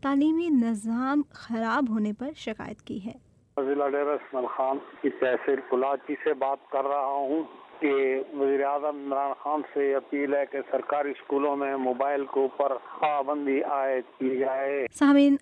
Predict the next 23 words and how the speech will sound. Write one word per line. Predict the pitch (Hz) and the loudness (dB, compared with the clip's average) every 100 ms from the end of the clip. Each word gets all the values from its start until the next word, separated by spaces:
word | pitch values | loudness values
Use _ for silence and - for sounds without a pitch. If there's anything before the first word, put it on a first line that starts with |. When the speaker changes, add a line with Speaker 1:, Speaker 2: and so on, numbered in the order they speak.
| _ - | _ -2
Speaker 1:
اب | 233 233 233 214 | 0 0 -2 -2
علاقائی | 240 226 233 247 | -2 -2 0 0
مسائل | 233 226 226 226 | 0 0 -2 -2
کی | 240 | -2
جانب | 226 220 220 | 0 0 -2
آتے | 220 214 247 | -2 0 2
ہیں | 196 226 240 | 2 0 0
اور | 240 - 240 233 226 226 226 - | -4 -4 -2 -2 -2 -2 -2 -4
صوبہ | - 233 233 240 226 | -4 -2 0 0 -2
بلوچستان | 226 233 254 - 247 269 294 | -2 0 -4 -2 0 2 2
سے | 262 269 | 0 0
ایک | 214 240 | 0 -2
سامع | - 233 233 247 | 0 0 0 0
کی | 254 254 233 | 0 0 -2
حکام | 240 240 269 302 | -2 0 2 2
سے | - 294 - | 2 0 2
انٹرنیٹ | 285 277 311 302 302 | 2 2 2 2 0
کی | - 302 | -2 -4
سہولیات | - 240 240 254 269 - | 0 2 2 2 0 0
میسر | 220 214 - 240 | 0 0 0 0
نہ | 220 | 0
ہونے | 233 220 214 | 0 0 0
پر | 202 | -2